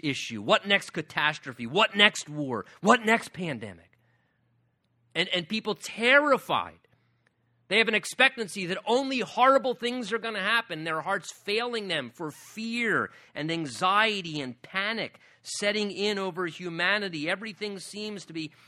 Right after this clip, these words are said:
falling apart. And Jesus says, "For the powers of the heavens will be shaken, and then,"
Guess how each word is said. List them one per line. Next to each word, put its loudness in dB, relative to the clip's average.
falling -2
apart. -2
And -8
Jesus -8
says, -4
"For -12
the -6
powers 0
of -8
the -6
heavens -6
will -8
be -12
shaken, -8
and 0
then," 2